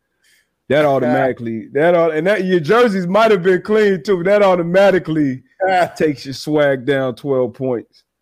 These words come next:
Speaker 1: Come on, man. What is
Speaker 2: Hey.
Speaker 1: that? You like that
Speaker 2: Hey,
Speaker 1: stance
Speaker 2: look,
Speaker 1: though with the, the LeBron celebration?
Speaker 2: the Le-, yeah, yeah. It's, uh,
Speaker 1: <laughs>
Speaker 2: yeah, this don't stink right here.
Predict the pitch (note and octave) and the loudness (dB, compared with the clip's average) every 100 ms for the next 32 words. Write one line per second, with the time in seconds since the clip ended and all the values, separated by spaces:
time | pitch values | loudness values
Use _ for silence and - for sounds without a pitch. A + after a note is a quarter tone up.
0 | _ _ _ _ - _ _ _ _ _ | _ _ _ _ -20 _ _ _ _ _
1 | - F3+ C3 G#2 G#2+ A#2+ A#2 G2+ C3 A2+ | -8 -4 -4 -4 -4 -2 -2 -4 -6 -8
2 | - B2+ _ _ _ _ _ _ _ _ | -10 -18 _ _ _ _ _ _ _ _
3 | _ _ _ _ _ _ _ _ _ _ | _ _ _ _ _ _ _ _ _ _
4 | - C3 B2+ C3+ G#2+ F3 F3 D#3+ D#3 E3 | -4 -2 -2 -2 -2 -2 -2 -2 -2 -2
5 | D3+ B2+ C3+ C3+ _ _ - A2+ A2+ C#3+ | -4 -4 -6 -6 _ _ -10 -8 -4 -2
6 | E3+ E3+ E3 F#3 E3 E3 F#3 F3+ G2 F#2+ | 0 -2 -4 -6 -6 -4 -6 -6 -10 -10
7 | F2+ E2 _ F2 F#2+ G2 F#2 F2+ E2 E2+ | -12 -16 _ -8 -4 -2 -2 -4 -4 -6
8 | F2+ F2+ E2+ D#2 D#2+ - - G2 G2 - | -4 -4 -6 -8 -12 -18 -8 -6 -6 -6
9 | F#2 F2+ F2 E2+ E2 - - - - _ | -4 -4 -4 -6 -8 -12 -14 -20 -20 _
10 | - - _ _ _ _ _ _ _ _ | -20 -20 _ _ _ _ _ _ _ _
11 | _ _ _ - - D2 D2 C#2+ F2+ E2+ | _ _ _ -18 -16 -12 -8 -4 -6 -6
12 | E2+ D#2 - - F2+ D#2 D#2 D2+ D2+ D#2+ | -8 -10 -12 -8 -8 -8 -8 -8 -4 -4
13 | D#2+ - | -4 -8